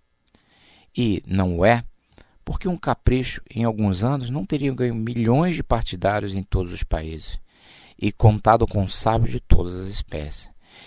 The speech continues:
e se propagado, em especial e preferencialmente, nas classes esclarecidas.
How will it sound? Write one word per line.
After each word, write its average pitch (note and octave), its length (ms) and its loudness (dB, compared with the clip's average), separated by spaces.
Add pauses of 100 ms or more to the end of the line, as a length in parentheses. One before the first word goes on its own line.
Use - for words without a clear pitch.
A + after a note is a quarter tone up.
e A#2 100 -2
se - 160 0
propagado, G#2 840 6
em D#3 300 -2
especial G#2+ 840 -2 (760)
e - 140 -8
preferencialmente, A2+ 1120 2 (260)
nas A2+ 340 -2
classes - 840 -4 (420)
esclarecidas. - 1400 -6